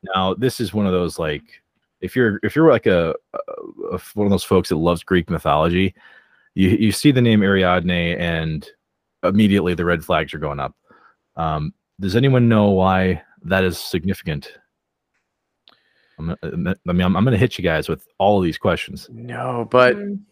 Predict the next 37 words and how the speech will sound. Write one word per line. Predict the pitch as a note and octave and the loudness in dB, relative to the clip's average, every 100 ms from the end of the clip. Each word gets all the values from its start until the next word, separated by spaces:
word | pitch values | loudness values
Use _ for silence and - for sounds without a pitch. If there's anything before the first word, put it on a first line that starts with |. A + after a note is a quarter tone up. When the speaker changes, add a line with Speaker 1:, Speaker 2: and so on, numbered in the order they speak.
| _ - | _ 0
Speaker 2:
I, | C#3 C#3 | 2 2
I | C3 | -2
would | C3+ A2+ | -2 -6
like | G#2 A#2 C#3+ C#3+ | -6 -4 -6 -8
to | - | -14
know | A2 A2+ A2+ | -10 -8 -6
that | C3+ C#3+ D3 | -4 -6 -6
because | A#2 B2 A2+ A2 G2 | -10 -8 -6 -8 -10
I | - A2+ B2 | -10 -8 -6
just | A#2 - | -8 -14
knew | A#2 A2 | -14 -12
of | |
it. | G#2 - | -12 -10
Like, | G#2+ G#2+ | -10 -8
there's | A#2 A2 | -10 -8
a | |
reference | G#2+ A2 - A2 G#2 - | -8 -8 -10 -14 -16 -18
in | - G#2+ | -14 -12
a, | G2+ G2+ G#2 G#2 | -10 -8 -10 -10
in | G2 | -10
a | G#2 | -8
Gundam | A2 A2 G2+ G2 | -6 -6 -10 -10
series | - G2+ G2 G2 G2+ - | -8 -6 -6 -6 -10 -12
to | - G#2+ | -8 -8
an | |
Ariadne | G2 A2 A2 A2 A2 G2+ G2+ | -6 -4 -2 -2 -2 -4 -10
fleet, | G#2 G#2+ G2+ F#2+ _ _ | -10 -10 -10 -12 _ _
and | - | -12
I'm | A2+ | -10
like, | A2 G#2+ | -8 -2
"Oh, | E3+ D3+ | 2 2
that's | D3 - | 0 -4
a | |
cool | - A#2 | -10 -8
sounding | A2 A#2 G#2+ G#2 G2+ | -8 -10 -10 -12 -12
name." | G#2 A2 B2+ _ _ _ _ _ - | -12 -12 -14 _ _ _ _ _ -6
Uh, | A#2 A2+ A2+ | -2 0 0